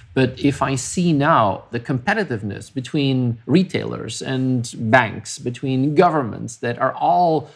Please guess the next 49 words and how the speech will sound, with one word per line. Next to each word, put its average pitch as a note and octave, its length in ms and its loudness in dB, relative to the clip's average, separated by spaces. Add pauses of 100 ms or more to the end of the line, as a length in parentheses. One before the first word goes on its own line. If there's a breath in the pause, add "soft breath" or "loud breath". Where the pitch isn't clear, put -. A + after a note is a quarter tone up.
(120)
looking C#3 680 0
to B2 120 -6
dive B2 460 -2
into C3+ 240 -6
that A2+ 240 -6
same, D3+ 880 0
you A#2 100 -6
know, G#2 320 -4 (180)
talent D#3+ 440 0
pool, G3+ 360 2 (440 loud breath)
I'd E3 200 0
love E3+ 280 2
to - 80 -4
be D3+ 160 0
a A2+ 40 0
data A2+ 300 0
scientist A#2 540 -2
at A#2 80 -8
this B2+ 200 -2
moment. A#2+ 380 0
You A#2+ 100 -2
could - 140 -4
just B2 220 -2
have C3+ 280 2
your D3 140 4
pick E3+ 320 -4
and C3+ 220 -6
probably, C#3 420 0
you C3 320 2
know, A2+ 120 0
have B2 260 0
a C#3+ 60 6
wonderful D#3 540 2
way A2+ 220 0
to A#2 220 -4
chart B2 300 -2
the B2+ 80 -6
next B2+ 220 -4
couple C3 280 -4
of A#2 80 -4
years C3 260 0
in B2+ 80 0
your B2 140 0
career, C#3 340 0
because B2 400 -2 (540 loud breath)
I C3+ 160 4
think E3+ 400 0
the B2+ 80 2
post-pandemic, D#3 1160 -2